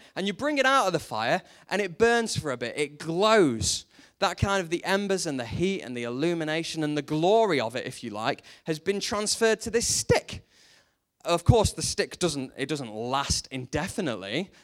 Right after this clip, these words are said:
That's what the bonfire's doing. If you keep adding fuel, it will continue to burn. But I was thinking, actually, we can be a little bit like sticks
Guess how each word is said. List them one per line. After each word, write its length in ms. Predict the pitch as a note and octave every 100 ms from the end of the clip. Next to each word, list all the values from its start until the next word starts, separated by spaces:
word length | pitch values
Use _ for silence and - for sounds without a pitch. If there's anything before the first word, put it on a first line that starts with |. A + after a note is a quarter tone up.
| -
That's 160 | F3+
what 80 | G#3
the 80 | G3
bonfire's 720 | F3+ A#3+ C#4 - F3 B2 B2
doing. 260 | - A#2+ A2+
If 120 | A2+
you 40 |
keep 200 | B2+ D#3 -
adding 300 | C3+ C3+ B2
fuel, 480 | - D3+ D#3+ A#2 C3
it 100 | A2+
will 100 | B2+
continue 560 | C#3 B2 D3+ C#3 B2+ - - - -
to 120 | -
burn. 480 | C3+ E3 F3+ C#3+ G#2+ - - -
But 100 | A3+
I 60 |
was 160 | A#3 -
thinking, 300 | D4+ D4 A#3
actually, 480 | C4+ C#4 - F#3+ C#3+
we 160 | A#3
can 160 | C#4+ C#4+
be 160 | A3 E3
a 100 | D#3+
little 240 | A3+ B3
bit 180 | B3 D#3
like 440 | B2+ A#2 A2+ - _ _ -
sticks 800 | - - - A3+ C3+ - -